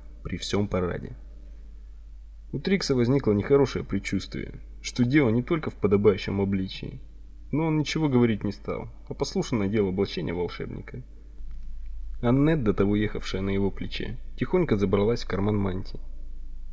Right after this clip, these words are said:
Дальше они ехали через лес молча. Староста почти не соврал. Меньше чем через час они выехали из леса и увидели обиталище Герана Арадана. Назвать его домом было бы преуменьшением,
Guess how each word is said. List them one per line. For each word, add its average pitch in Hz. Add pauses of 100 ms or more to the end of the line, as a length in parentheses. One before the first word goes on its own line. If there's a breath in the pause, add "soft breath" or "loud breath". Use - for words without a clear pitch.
(480)
Дальше 139
они 101
ехали 107
через 95
лес 95
молча. 87 (920)
Староста -
почти -
не 131
соврал. 98 (480)
Меньше 139
чем 101
через 107
час -
они 104
выехали 98
из 98
леса 120
и -
увидели 101
обиталище 107
Герана 101
Арадана. 92 (1000)
Назвать 143
его 143
домом 151 (180)
было 180
бы 113
преуменьшением, 101